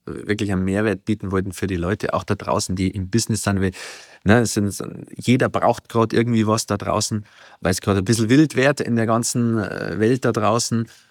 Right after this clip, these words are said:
Viele Unternehmerkollegen, die ich hab, die in die Kurse sind, ne, es, es sind alles andere wie esoterische Kurse, sondern einfach wirklich Techniken, die wir vermitteln.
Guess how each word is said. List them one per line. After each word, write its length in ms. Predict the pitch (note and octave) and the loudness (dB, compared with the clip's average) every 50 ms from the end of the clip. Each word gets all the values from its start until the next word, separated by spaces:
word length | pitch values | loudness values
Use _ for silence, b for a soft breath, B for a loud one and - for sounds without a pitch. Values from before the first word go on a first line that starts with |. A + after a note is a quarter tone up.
| B B B | B B B
Viele 240 | - C3 B2+ C3+ B2+ | 2 2 4 4 4
Unternehmerkollegen, 880 | A#2 A2+ A#2 G#2+ A2 A2+ A#2 B2 A2 - - A2 G#2 G#2+ G#2+ G#2+ A2 G2 | 4 4 2 2 2 2 2 0 0 0 0 2 4 4 2 2 0 -4
die 100 | - G#2+ | -4 -6
ich 140 | G2 - G#2+ | -4 -4 -2
hab, 300 | G2+ G2+ - _ - - | -4 -4 -4 _ -6 -2
die 80 | A2 G#2+ | 0 2
in 80 | G#2 G#2 | 2 2
die 100 | G2+ F#2+ | 0 -2
Kurse 280 | - - G#2 G2 G#2 | -2 -2 -2 -2 -2
sind, 300 | F#2+ - G#2 F#2+ F#2+ F#2 | -2 -2 -2 -2 0 0
ne, 120 | F#2 G2 G2 | -2 -2 -4
es, 140 | G2 - | -4 -6
es 240 | - - - - - | -8 -8 -8 -6 -4
sind 180 | - G#2+ G#2 - | -2 -2 0 0
alles 180 | - A2+ - - | 0 -2 0 0
andere 260 | G2+ G#2+ A2+ A2 G#2+ | 0 2 2 2 2
wie 120 | A2 G#2+ | 2 0
esoterische 600 | G#2+ G#2 - G#2+ - - G#2+ G#2 G#2 G#2+ - - F#2+ | 0 0 -2 -4 -2 0 0 0 0 0 -4 -6 -6
Kurse, 320 | - - A2+ A2+ A2 A2+ | -4 -2 -2 0 0 -2
sondern 220 | G2 - F#2+ F#2+ - | -4 -4 -4 -4 -4
einfach 280 | - F#2+ G#2+ G2 F#2 G#2+ | -4 -4 -4 -4 -4 -4
wirklich 260 | G#2 - G#2+ G2 - B B B B | -6 -6 -6 -8 -8 B B B B
Techniken, 500 | - - G2 - - A#2 A2 G2+ A2+ G#2 - | -4 -4 -4 -4 -4 -4 -4 -2 -4 -4 -2
die 140 | A2 G2+ | -2 -2
wir 80 | G#2 G2+ | -2 -2
vermitteln. 560 | - - F2 F2+ G2+ G#2+ - - G#2+ G#2 G2+ | -4 -4 -4 -4 -4 -4 -2 -2 -2 -2 -2